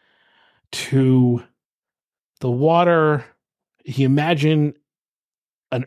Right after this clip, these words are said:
earth that is covered in water, just completely covered.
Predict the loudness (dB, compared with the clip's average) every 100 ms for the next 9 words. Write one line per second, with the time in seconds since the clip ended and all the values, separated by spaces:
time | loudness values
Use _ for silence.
0 | -2 0 0 -4 -16 -8 -6 -4 -4 -6
1 | -8 -14 _ _ -8 -2 0 0 0 -2
2 | -6 -12 -20 _ _ _ _ _ _ _
3 | _ -10 -8 -8 -6 -6 -4 -4 -6 -8
4 | -14